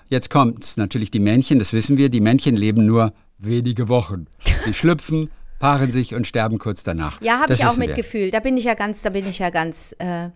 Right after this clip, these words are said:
Speaker 1: Genau. Aber dadurch, dass sie
Speaker 2: Humanistin.
Speaker 1: sterben, und das hat die Ameisenforscherin Magdalena Sorger, äh, mir erzählt, dadurch werden sie aber auch, und das ist ganz wichtig,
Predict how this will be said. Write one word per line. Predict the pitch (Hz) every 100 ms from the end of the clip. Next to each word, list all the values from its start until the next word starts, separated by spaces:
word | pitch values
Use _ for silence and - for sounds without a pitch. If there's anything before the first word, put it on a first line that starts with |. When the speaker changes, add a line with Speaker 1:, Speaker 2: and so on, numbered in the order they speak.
| -
Speaker 1:
Genau. | 135 123 82 -
Aber | 202 - -
dadurch, | 185 240
dass | 170
sie | 165
Speaker 2:
Humanistin. |
Speaker 1:
sterben, | - - 190 156 90 120
und | - 117
das | -
hat | 131
die | 120
Ameisenforscherin | 170 139 95 95 90 85 101 135 -
Magdalena | 110 - 117 107 98
Sorger, | 98 139 110 101 165 - - - _ _ -
äh, | 95 -
mir | 110
erzählt, | 95 127 147 - - -
dadurch | 113 156 175 - - -
werden | 123 135 147
sie | 143
aber | - 123 117
auch, | -
und | 127
das | 113
ist | 117
ganz | 127 139 -
wichtig, | 165 - 120 -